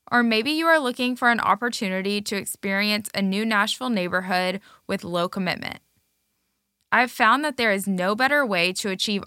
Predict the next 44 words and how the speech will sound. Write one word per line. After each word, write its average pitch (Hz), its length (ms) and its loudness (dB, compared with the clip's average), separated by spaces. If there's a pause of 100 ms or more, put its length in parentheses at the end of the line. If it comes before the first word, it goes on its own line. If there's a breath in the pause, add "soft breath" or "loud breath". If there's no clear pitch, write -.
all 190 240 2
of 226 120 -6
these 220 240 -4
goals 170 420 -4 (300 soft breath)
than 202 120 -2
checking 208 400 -2
out 180 320 4 (140)
all 202 180 2
of 202 120 -4
the 202 80 -2
Nashville 180 400 -2
art - 240 0
crawls. - 460 -8 (840)
With 226 160 -2
an 240 160 2
art 220 200 4
crawl 302 200 6
happening 214 500 2 (100)
every 214 300 0
weekend, 175 560 -4
you 214 160 -2
never 202 300 2
have 233 220 2
to 247 60 -4
make 220 200 -2
Saturday 196 480 0
night 180 240 -4
plans 185 360 -6
again 175 300 -4
if 160 140 -6
you 175 80 -2
don't 170 180 0
want 180 220 -4
to. - 160 -6 (840)
This 220 420 -2
week, 214 320 -4
we 214 200 -2
will 214 160 -2
highlight 214 460 2
the 196 100 -2
Downtown 233 560 2
Franklin 247 400 -2
Art 170 240 2
Crawl 175 440 0